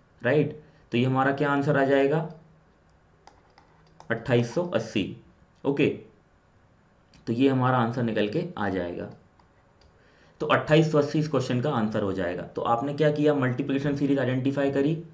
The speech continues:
आपने यहाँ पर दो terms ली last की। अगर question mark यहाँ पर होता, आप ध्यान से देखो, अगर question mark यहाँ पर होता, यहाँ पर होता और यहाँ पर अट्ठाईस सौ अस्सी लिखा होता,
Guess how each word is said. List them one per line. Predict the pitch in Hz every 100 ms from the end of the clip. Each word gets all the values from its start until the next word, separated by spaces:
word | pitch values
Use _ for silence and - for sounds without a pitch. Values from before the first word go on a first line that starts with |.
| - - -
आपने | 117 131 127
यहाँ | 123 120
पर | 120
दो | 120 139
terms | 135 131 139
ली | 147 160
last | 147 139 -
की। | 175 180 - - - _
अगर | 127 131 -
question | 131 156 160
mark | 156 160 160
यहाँ | 127 123 160
पर | 160
होता, | 113 - 98 -
आप | - 113
ध्यान | 110 120 135
से | 139
देखो, | 110 139 - - - _ _ _ -
अगर | 120 156
question | 151 131 147 147
mark | 147 151 127
यहाँ | 120 139 156
पर | 127
होता, | 104 107 147 160 - _ _ _ _ _ _ _ _ - - -
यहाँ | 98 110 135 156
पर | 127
होता | 104 98 92 -
और | 113 110
यहाँ | 113 123 135
पर | 143
अट्ठाईस | 117 - 127 127 -
सौ |
अस्सी | 131 123 135
लिखा | 117 110 104
होता, | 92 90